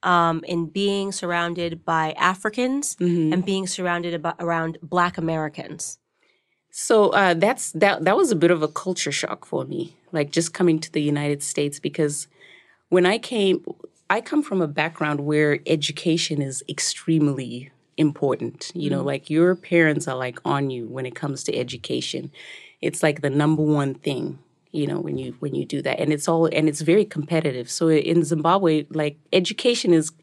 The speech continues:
Speaker 2: a competitive sport. The way Americans are competitive with ed-, with sports,
Speaker 1: Mm-hmm.
Speaker 2: we're competitive with grades and stuff like that. And
Speaker 1: I
Speaker 2: I,
Speaker 1: love
Speaker 2: when I was
Speaker 1: that.
Speaker 2: actually reading your book, I,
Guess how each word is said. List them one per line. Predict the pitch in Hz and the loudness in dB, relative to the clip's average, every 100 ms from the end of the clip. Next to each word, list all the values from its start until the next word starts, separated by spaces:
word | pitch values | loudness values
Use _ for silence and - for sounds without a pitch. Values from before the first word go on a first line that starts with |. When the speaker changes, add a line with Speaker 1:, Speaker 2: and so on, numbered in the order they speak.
| - | -2
Speaker 2:
a | 151 | -2
competitive | 156 165 165 180 160 143 | -2 -2 2 4 4 2
sport. | - 180 165 165 | 0 2 2 4
The | 156 | 4
way | 170 | 6
Americans | 160 160 165 165 147 | 6 4 2 2 -4
are | 143 | -4
competitive | - 151 165 160 147 135 | -4 0 2 4 2 0
with | 135 139 - | -2 -4 -6
ed-, | 147 - | -8 -6
with | 143 143 143 - | -2 -2 -2 -10
sports, | - - 175 233 - - | -8 2 2 2 -4 -8
Speaker 1:
Mm-hmm. | 214 208 214 208 | -6 -4 -2 2
Speaker 2:
we're | 196 | 2
competitive | 208 170 170 160 151 143 | 2 0 2 2 2 0
with | 139 127 - | -2 -6 -2
grades | 139 147 135 - | 2 2 2 -4
and | 110 - | -6 -6
stuff | - 123 143 | -8 -8 -10
like | 139 | -8
that. | 135 139 | -6 -2
And | 160 | 0
Speaker 1:
I | 175 | 2
Speaker 2:
I, | |
Speaker 1:
love | 180 | 4
Speaker 2:
when | 185 | 4
I | 190 | 4
was | 185 | 2
Speaker 1:
that. | 156 | 2
Speaker 2:
actually | 170 - 175 | -2 -2 -2
reading | 143 165 170 151 | 0 0 2 0
your | 143 | 0
book, | 156 170 170 | 2 2 2
I, | 147 | -2